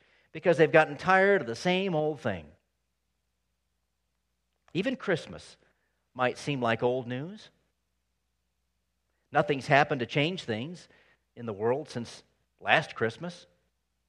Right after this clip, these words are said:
It's a symptom of the old Adam that remains in us, even after baptism. We get tired, bored. We want something new and refreshing.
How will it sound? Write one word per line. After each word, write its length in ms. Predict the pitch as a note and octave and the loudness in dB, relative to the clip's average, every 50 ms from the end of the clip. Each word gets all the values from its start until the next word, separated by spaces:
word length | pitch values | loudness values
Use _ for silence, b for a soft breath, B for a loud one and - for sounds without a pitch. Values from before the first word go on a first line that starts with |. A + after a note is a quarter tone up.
| _ _ _ _ _ _ _ _ _ _ _ _ _ _ _ _ _ _ _ _ _ _ _ _ _ _ _ _ _ _ _ _ _ _ _ _ | _ _ _ _ _ _ _ _ _ _ _ _ _ _ _ _ _ _ _ _ _ _ _ _ _ _ _ _ _ _ _ _ _ _ _ _
It's 140 | F#3+ E3+ G3 | -6 -4 -4
a 60 | F3 | -2
symptom 440 | - - G#3 G3 F#3 - G#2+ G2 G#2 | 2 4 4 4 4 2 0 0 0
of 100 | G2+ F#2+ | -2 -2
the 140 | A2 A#2 B2 | 0 2 4
old 240 | C3 B2+ B2+ B2+ | 4 4 4 6
Adam 320 | C3 C#3 D3 C#3 A#2+ G#2+ A2 | 6 6 6 6 4 0 -2
that 120 | A2+ - | -4 -8
remains 560 | - A2+ A2+ B2 C3 C3+ C3+ C3 C3 B2 - b b b b b b b - | -8 -10 -8 -8 -8 -6 -8 -8 -10 -12 -14 b b b b b b b -2
in 140 | D3 D#3 B2 | 0 0 0
us, 280 | F#2 E2+ - - - - | 0 -4 -8 -12 -12 -8
even 280 | D3+ D#3 D#3+ D3+ D3 C3 | -6 -4 -4 -4 -4 -4
after 320 | - C3+ C3 - - B2 | -6 -6 -8 -8 -8 -10
baptism. 600 | G#2+ - A#2+ A#2+ A#2+ - - G#2+ F2 - E2 D2+ - - _ _ _ _ _ _ _ _ _ _ _ _ _ - | -8 -4 -2 -2 -2 -4 -6 -10 -12 -12 -14 -20 -20 -20 _ _ _ _ _ _ _ _ _ _ _ _ _ -18
We 80 | C3+ C#3+ | -8 -8
get 160 | E3+ F3 F3 | -8 -8 -8
tired, 560 | - - F#3+ F#3+ F#3 C#3+ A2 G2 E2+ E2 - _ _ _ _ _ _ _ _ _ _ - | -6 -2 0 2 2 2 2 0 -4 -8 -16 _ _ _ _ _ _ _ _ _ _ -8
bored. 440 | F3 F3+ E3+ C3+ G2+ D#2+ D2 - - - _ _ _ _ _ _ _ _ _ _ _ _ - | -4 0 0 0 0 -2 -4 -8 -16 -20 _ _ _ _ _ _ _ _ _ _ _ _ -12
We 80 | B2+ | -4
want 180 | C3+ C#3+ C3 - | -2 -2 -2 -2
something 400 | - D#3+ D#3 D3+ - D#3 D3 D3 | -2 -2 -2 0 -2 -4 -4 -4
new 320 | D#3+ F#3+ A3+ G3 A2 F#2+ | -4 -4 -4 -4 -6 -8
and 100 | F2+ F#2 | -10 -14
refreshing. 520 | G2 G#2+ A2 - - G#3 G#3+ - - F#2+ | -14 -16 -8 -4 -4 -4 -2 -4 -8 -12